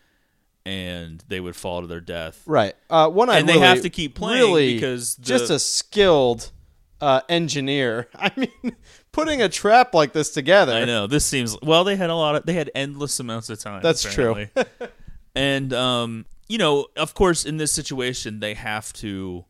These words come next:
Speaker 1: keep going. They have to play the notes
Speaker 2: Right.
Speaker 1: because
Speaker 2: And,
Speaker 1: the
Speaker 2: uh,
Speaker 1: Fratellis are right there with a gun. So they're dead either way.
Speaker 2: They're like, "Andy, you used to play piano, right?"
Speaker 1: So this is Andy's moment to shine, and she took piano.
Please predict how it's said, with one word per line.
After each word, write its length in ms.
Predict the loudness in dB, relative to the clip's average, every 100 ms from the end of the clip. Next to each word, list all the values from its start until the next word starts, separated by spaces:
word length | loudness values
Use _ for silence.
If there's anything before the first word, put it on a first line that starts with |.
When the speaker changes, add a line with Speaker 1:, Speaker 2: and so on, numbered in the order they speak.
| _ _ -10
Speaker 1:
keep 220 | -8 -6
going. 440 | -4 -4 -4 -8 -10
They 80 |
have 200 | -10 -10 -12
to 60 |
play 300 | -14 -8 -6
the 140 | -6 -8
notes 280 | -6 -2 2
Speaker 2:
Right. 180 | 2
Speaker 1:
because 400 | 2 -4 -6 -2
Speaker 2:
And, 200 | -2 0
Speaker 1:
the 60 | 0
Speaker 2:
uh, 120 | 0
Speaker 1:
Fratellis 340 | 0 -2 -2 -4
are 100 | -6
right 300 | -6 -8 -6
there 260 | -6 -4
with 160 | -6 -8
a 40 |
gun. 560 | -10 -8 -6 -6 -10 -14 -20 _ _
So 140 | -8 -4
they're 100 | -4
dead 300 | 0 0 0
either 240 | -4 -4
way. 460 | -4 -2 -4 -6 -4
Speaker 2:
They're 80 | 0
like, 180 | 0 0
"Andy, 260 | 0 2 0
you 240 | -2 -4
used 160 | -6 -6
to 80 | -2
play 240 | 0 0
piano, 540 | 0 -4 -2 -2 -4
right?" 400 | -2 -2 0 -2 -8 _
Speaker 1:
So 240 | -6 -4
this 180 | -4 -6
is 160 | -6 -8
Andy's 360 | -6 -6 -6 -8
moment 360 | -8 -8 -8 -10
to 80 |
shine, 560 | -12 -10 -10 -10 -12 -12
and 180 | -12 -12
she 540 | -10 -6 -6 -6 -8 _ _ _ _
took 200 | -10 -6
piano. 540 | -4 -4 -4 -6 -8